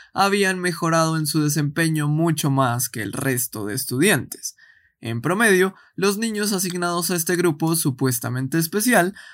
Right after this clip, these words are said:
habían mejorado en doce puntos su desempeño en la prueba,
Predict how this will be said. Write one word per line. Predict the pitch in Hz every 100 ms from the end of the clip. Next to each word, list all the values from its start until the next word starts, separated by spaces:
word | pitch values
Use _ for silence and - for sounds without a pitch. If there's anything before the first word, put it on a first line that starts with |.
| _ -
habían | 123 143 151 151
mejorado | 147 151 143 143 147
en | 139 139
doce | 160 170 170
puntos | 156 190 151 143 147 160
su | 170 160
desempeño | 151 147 143 139 135 127 127
en | 127
la | 135
prueba, | 226 165 113